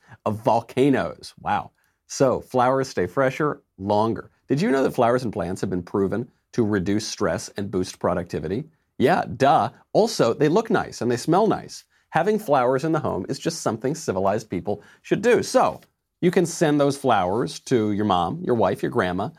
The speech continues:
a dog mom, or you can treat yourself. And I am a huge proponent of treating yourself to flowers. It just makes everything nicer in the house.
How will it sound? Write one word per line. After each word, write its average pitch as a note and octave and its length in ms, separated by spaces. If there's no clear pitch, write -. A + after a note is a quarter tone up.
a D3 80
dog A2 380
mom, C3+ 280
or D3 300
you D#3 120
can B2+ 140
treat F#2+ 340
yourself. A#2 600
And A2+ 80
I F#3 300
am G3 80
a F#3 60
huge E3 440
proponent A2 440
of - 80
treating G2+ 320
yourself F#2+ 320
to G2 60
flowers. D2 420
It F3+ 60
just B3+ 200
makes C#4 220
everything A2+ 320
nicer F2+ 340
in D2 60
the C#2 100
house. - 280